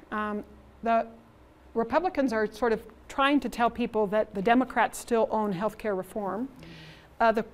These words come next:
the rest of us in the country are not believing that and saying, "No, when, the, when you have the White House, the, um, House and the Senate,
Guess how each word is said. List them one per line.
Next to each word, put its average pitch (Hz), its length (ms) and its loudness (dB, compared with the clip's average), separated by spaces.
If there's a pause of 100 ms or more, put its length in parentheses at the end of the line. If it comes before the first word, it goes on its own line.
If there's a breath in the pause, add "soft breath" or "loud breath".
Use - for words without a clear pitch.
(200)
the 214 100 0
rest 233 240 2
of 214 100 0
us 214 140 -4
in 226 80 -4
the 208 40 -6
country 277 360 -2
are 233 80 0
not 208 180 -2
believing 277 400 2
that 262 220 0
and 220 200 -4
saying, 220 380 -4
"No, 220 300 0
when, 220 200 -2
the, 214 100 -2
when 220 200 -4
you 220 140 0
have 202 260 -2
the 202 260 0
White 240 360 4
House, 233 440 -2 (380 loud breath)
the, 196 260 -2 (280)
um, 190 400 -6
House 233 320 0
and 233 260 -2
the 233 60 -2
Senate, 220 400 -4